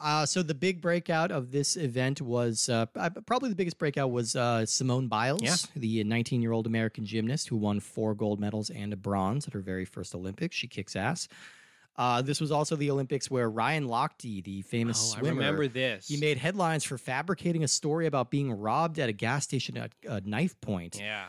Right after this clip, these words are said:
Speaker 1: Apparently, he and three other swimmer buddies got into a fight and vandalized a bathroom door and then made up the story about being robbed as an excuse.
Speaker 2: Wow.
Speaker 1: Uh,
Speaker 2: To
Speaker 1: and
Speaker 2: avoid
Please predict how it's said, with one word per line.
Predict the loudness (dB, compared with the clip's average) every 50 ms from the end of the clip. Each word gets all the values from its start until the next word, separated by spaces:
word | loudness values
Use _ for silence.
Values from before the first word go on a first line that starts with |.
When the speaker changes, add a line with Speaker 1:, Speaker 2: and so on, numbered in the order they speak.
| -12 _ -10
Speaker 1:
Apparently, | -6 -2 0 2 2 2 2 2 0
he | 0 0 0 2 2 4 4 2 2
and | 0 -2 -4 -4
three | -4 -2 0
other | 0 0 0
swimmer | -2 -2 -2 -2 -2 0 0
buddies | 0 2 2 2 0 0
got | 0 0 0 0 -2
into | -4 -2 -2
a | -2
fight | -4 -4 -2 0 0 0 0 0 -2
and | -6 -6 -4
vandalized | -2 -2 -2 -2 -2 -2 0 0 0 -2 -2
a | -6
bathroom | -6 -4 -4 -4 -4 -4 -8 -8 -6 -4
door | -2 -2 0 0 0 0 -2 -4
and | -6 -6
then | -6 -4 -4 -2
made | 0 0 0 0
up | -2
the | -4 -4
story | -2 0 0 2
about | 2 0 0 0
being | 0 -2 -2 0 0
robbed | 0 2 2 0 0 -2
as | -6 -8
an | -8 -10
excuse. | -10 -6 -6 -6 -6 -6 -8 -8 -6 -4 -4 -6 -6 -8 -14 -20 _ _ -4
Speaker 2:
Wow. | -2 0 2 2 2 2
Speaker 1:
Uh, | 2 4 4 2 2 0
Speaker 2:
To | -2 -2
Speaker 1:
and | -2 0 0 0 0
Speaker 2:
avoid | 0 0 0 0